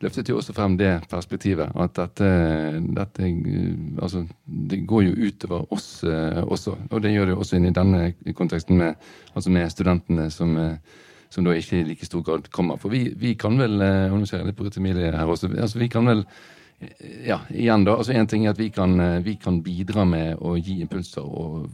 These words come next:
forslag til løsninger ut, men vi kan vel også lære av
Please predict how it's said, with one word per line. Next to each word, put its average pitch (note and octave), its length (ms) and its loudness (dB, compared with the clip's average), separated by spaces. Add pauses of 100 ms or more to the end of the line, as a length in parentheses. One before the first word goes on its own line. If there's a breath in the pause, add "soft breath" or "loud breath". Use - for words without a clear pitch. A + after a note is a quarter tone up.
(100)
forslag - 420 -6
til E2+ 120 -4
løsninger E2 540 2
ut, C#3 220 0
men A#2 100 6
vi A2 100 6
kan A#2+ 160 2
vel G#2 100 4
også G#2 200 0
lære G2 420 2
av F#2 300 2